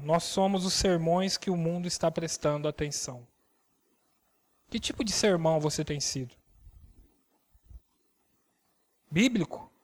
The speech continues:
Egocêntrico? Ou um sermão individualista?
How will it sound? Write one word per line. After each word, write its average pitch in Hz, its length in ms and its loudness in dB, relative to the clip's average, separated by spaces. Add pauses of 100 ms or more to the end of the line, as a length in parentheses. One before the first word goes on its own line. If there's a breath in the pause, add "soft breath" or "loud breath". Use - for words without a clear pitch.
(1400)
Egocêntrico? 160 880 0 (1900)
Ou 160 120 0
um 170 80 2
sermão 170 580 4
individualista? 156 960 2